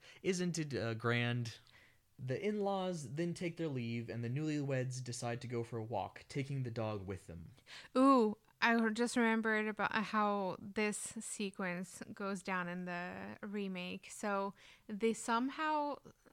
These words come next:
Speaker 2: Beatrice and her husband somehow bring their grandmother along with
Speaker 1: Oh, they
Speaker 2: them.
Speaker 1: make up a character?
Speaker 2: They made up a character. And they,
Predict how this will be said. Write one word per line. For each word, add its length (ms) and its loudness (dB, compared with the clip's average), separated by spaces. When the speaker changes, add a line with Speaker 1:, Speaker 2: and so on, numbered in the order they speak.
Speaker 2:
Beatrice 420 -4
and 140 -2
her 160 0
husband 380 -4
somehow 360 -4
bring 480 -4
their 340 2
grandmother 640 -2
along 440 -2
with 160 -2
Speaker 1:
Oh, 200 6
they 100 4
Speaker 2:
them. 80 2
Speaker 1:
make 180 2
up 140 -2
a 60 -4
character? 520 2
Speaker 2:
They 180 4
made 220 4
up 160 2
a 40 -4
character. 640 -4
And 420 4
they, 840 0